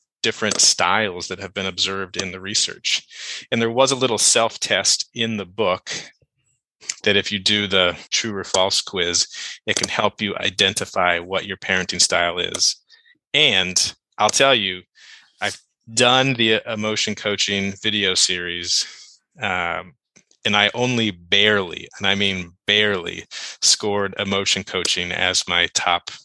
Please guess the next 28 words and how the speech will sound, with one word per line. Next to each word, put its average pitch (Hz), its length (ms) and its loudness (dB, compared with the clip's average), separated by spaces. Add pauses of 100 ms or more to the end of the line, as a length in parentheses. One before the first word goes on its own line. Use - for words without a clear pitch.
(480)
parenting 92 380 0
choice. 90 320 -2
So, 92 300 2 (420)
uh, 92 160 2
despite 104 420 4
my 117 120 2
best 113 300 2
efforts, 110 460 -2
I 101 100 -2
still 101 440 0 (300)
probably 92 380 -2
have 92 180 2
some 90 180 -2
work 90 220 -8
to - 100 -8
do. 92 220 -8 (3250)
Just 151 300 2
for, 139 260 0
based 131 320 2
on 120 100 0
these 117 160 -2
descriptions, - 1040 -4
the 98 140 -6
four 107 360 -4
categories 101 600 0
are 95 200 -2
dismissing 156 760 2
parent, 156 400 -2